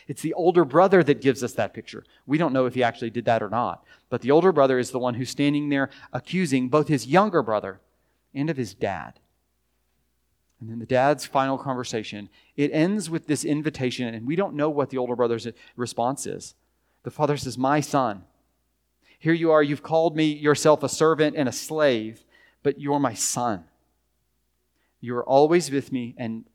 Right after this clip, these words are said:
literally everything I have belongs to you. I've already divided the inheritance. All this belongs to you.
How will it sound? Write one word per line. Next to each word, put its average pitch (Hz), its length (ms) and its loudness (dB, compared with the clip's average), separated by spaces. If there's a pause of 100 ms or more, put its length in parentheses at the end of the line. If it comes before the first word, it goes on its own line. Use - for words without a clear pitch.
(160)
literally 139 520 4
everything 143 520 4
I 127 80 2
have 120 340 -2
belongs 120 480 -2
to 123 100 -10
you. 110 300 -8 (720)
I've 120 80 -4
already 151 200 4
divided 147 380 2
the 127 80 -2
inheritance. 131 500 -4
All 143 220 2
this 165 240 -2
belongs 156 440 0
to 135 100 -4
you. 101 200 -8